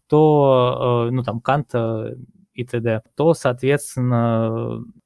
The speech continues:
это будет такой вот сторителлинг, в котором все будет соединено. Но, конечно же, это будет больше, наверное, про философию права, чем про само,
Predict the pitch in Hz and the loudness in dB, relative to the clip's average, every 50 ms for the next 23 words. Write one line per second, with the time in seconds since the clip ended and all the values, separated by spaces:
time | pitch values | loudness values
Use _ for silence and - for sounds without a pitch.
0 | _ _ - 156 165 160 - - 151 123 - 135 135 156 151 156 - - 139 127 | _ _ -2 0 0 0 0 -2 -6 -6 -6 -6 -6 -4 -4 -6 -6 -4 -6 -4
1 | - 151 147 127 131 131 - - - 135 127 131 127 - 147 151 147 139 127 123 | -2 0 0 0 -2 -4 -6 -6 -4 -4 -2 -4 -2 -2 0 0 0 0 0 -2
2 | 127 - - - 120 - 131 131 131 127 123 120 - - - 143 127 123 123 123 | -6 -8 -8 -8 -6 -2 0 0 0 0 -2 -6 -6 -4 -4 -2 -2 -2 -4 -4
3 | 123 127 - - 123 120 120 123 123 120 117 107 113 - 131 127 131 139 139 135 | -4 -4 -6 -6 -6 -4 -4 -2 -2 -2 -2 -4 -4 -2 0 2 4 4 4 4
4 | 131 127 123 - 139 147 170 165 - - 135 120 135 135 127 139 131 123 123 127 | 2 0 -2 -4 -2 0 0 0 0 -2 -2 0 0 0 0 -2 -4 -4 -6 -10
5 | 131 131 131 135 135 127 139 139 139 135 123 123 131 147 151 135 - - - 127 | -12 -12 -10 -10 -4 -2 -2 0 0 -2 -2 0 2 2 2 2 -2 -4 -4 -2
6 | 127 127 135 135 135 131 127 123 127 - 139 135 127 - 147 139 131 127 127 - | 0 0 0 0 0 0 -2 -4 -2 -2 -2 -2 0 2 2 2 2 2 0 0
7 | 151 135 120 - 139 131 123 127 - 131 135 139 139 135 127 120 120 117 - - | -2 -2 -2 -2 -4 -4 -4 -4 -6 -2 0 2 2 2 2 0 -2 -4 -6 -8
8 | - 127 120 120 120 - 120 123 123 120 117 120 - - - - - 135 123 123 | -6 -6 -6 -6 -6 -6 -4 -4 -4 -4 -4 -6 -8 -12 -14 -10 -6 -4 -4 -2
9 | 123 131 127 120 117 117 - | -2 -2 -2 -2 -4 -4 -6